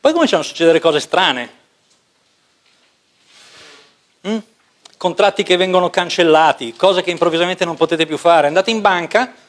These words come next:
dice: "No, guardi, purtroppo ci è arrivata comunicazione che lei non può." "No, ma veramente sono qui." Ok? La pensione, la pensione non arriva più.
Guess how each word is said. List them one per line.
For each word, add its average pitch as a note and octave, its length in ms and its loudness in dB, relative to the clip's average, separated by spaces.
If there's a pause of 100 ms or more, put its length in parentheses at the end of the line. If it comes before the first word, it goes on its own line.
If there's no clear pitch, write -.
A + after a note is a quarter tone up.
(460)
dice: E3 200 -4
"No, A#3 120 2
guardi, C3 600 0
purtroppo F3 400 0
ci - 100 -2
è - 20 0
arrivata D#3+ 300 2
comunicazione D3+ 840 -4
che C#3+ 500 -2 (640)
lei F3+ 120 2
non F#3+ 160 2
può." F#3+ 240 4
"No, B3+ 120 2
ma G#3+ 100 2
veramente C4+ 320 2
sono A#3+ 220 0
qui." - 380 -2 (1400)
Ok? F#3+ 260 -2 (220)
La - 140 -8
pensione, E3+ 560 2
la A#2+ 80 -8
pensione A#3+ 280 0
non A3+ 100 4
arriva C#3+ 180 2
più. F3+ 220 2